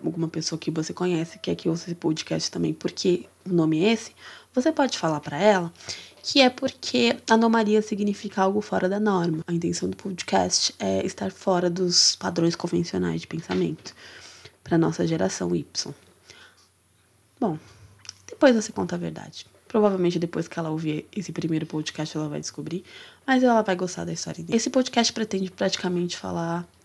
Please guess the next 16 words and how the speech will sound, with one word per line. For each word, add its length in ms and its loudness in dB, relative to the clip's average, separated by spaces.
de 200 0
opiniões 720 2
sobre 800 2
estilo 320 2
de 100 2
vida 420 2
da 160 -4
geração 340 -4
Y, 380 -4
sobre 300 0
graduação 720 2
e 80 2
vestibular 640 0
que 80 -12
eu 60 -10
passei 580 -2